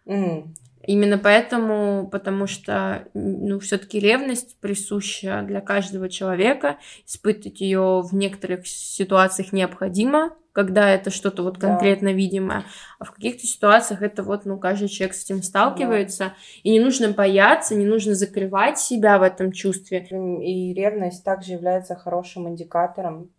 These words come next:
Speaker 1: для вас. Если научиться с этим работать, это может стать отличным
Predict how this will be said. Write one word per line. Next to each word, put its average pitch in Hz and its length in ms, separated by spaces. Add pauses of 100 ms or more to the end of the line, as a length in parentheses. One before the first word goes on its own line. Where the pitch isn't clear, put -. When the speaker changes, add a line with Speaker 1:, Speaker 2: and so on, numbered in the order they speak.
Speaker 1:
для 165 160
вас. 165 440 (560)
Если 185 400
научиться 170 880 (140)
с - 120
этим 170 240
работать, 156 720 (420)
это 175 260
может 185 420
стать 180 400 (100)
отличным 175 880